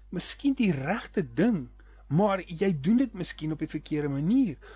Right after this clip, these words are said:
God wil nie hê dat jy jou droom moet opgee nie. Hy wil net hê dat jy dit moet herorganiseer.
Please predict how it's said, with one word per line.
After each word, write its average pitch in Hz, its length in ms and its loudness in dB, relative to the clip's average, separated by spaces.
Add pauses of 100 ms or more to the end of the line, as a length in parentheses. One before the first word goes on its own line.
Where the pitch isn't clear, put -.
(180)
God 302 300 2
wil 269 180 8
nie 349 160 8
hê 247 120 8 (100)
dat 202 180 4
jy 190 140 0
jou 165 100 8
droom 147 380 8
moet - 100 -4
opgee 113 500 -2
nie. 139 200 -4 (720)
Hy 151 160 0
wil 294 140 6
net 339 180 4
hê 226 320 6
dat 220 200 2
jy 226 120 0
dit 220 120 2
moet 220 200 4
herorganiseer. 208 1120 2